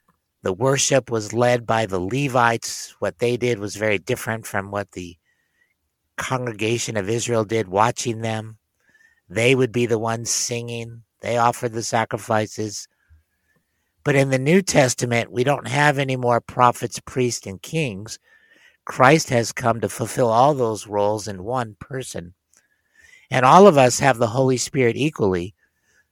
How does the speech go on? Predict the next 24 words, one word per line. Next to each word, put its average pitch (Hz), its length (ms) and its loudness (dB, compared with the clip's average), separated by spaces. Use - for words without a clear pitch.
So 151 260 6
the 135 120 0
paradigm 165 680 8
has 120 280 -2
changed. 110 760 -6
And 120 80 -10
so 139 140 2
the 120 100 0
best 156 320 4
paradigm 139 720 4
for 135 400 2
the 113 100 -2
new 147 320 0
covenant 117 580 -2
community 107 540 -4
is 110 160 -4
not 143 240 2
a 117 180 4
top-down 135 680 2
authority, 107 800 0
but 135 140 2
a 120 240 6
heavenly 143 640 0
community 123 880 -2